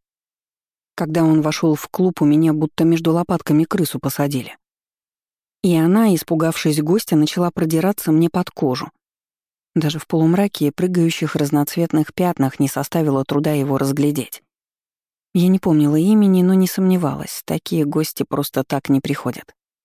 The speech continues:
Если инквизитор нагрянул в клуб, он, конечно, может искать развлечений. Но только не этот. «Берри, ты чего?»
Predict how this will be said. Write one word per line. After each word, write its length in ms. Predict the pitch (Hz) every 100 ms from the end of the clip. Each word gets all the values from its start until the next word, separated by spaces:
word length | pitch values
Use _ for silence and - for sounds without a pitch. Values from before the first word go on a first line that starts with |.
| _ _ _ -
Если 340 | 202 196 202
инквизитор 560 | 185 185 190 185 180 160
нагрянул 540 | 165 165 170 165 147
в 120 | 147
клуб, 280 | - 202 214 - - _ _ _ _ _ -
он, 140 | 233
конечно, 420 | 226 220 214 -
может 320 | 233 208 123
искать 320 | 135 - 127 135
развлечений. 840 | 135 131 131 - 110 - - _ _ _ _ _ _ _
Но 200 | 170 147
только 340 | - 135 151
не 240 | 131 131 123
этот. 300 | - - - _ _ _ _ _ _ _ _
«Берри, 360 | 233 208 190 165
ты 100 | 208
чего?» 340 | - 214 156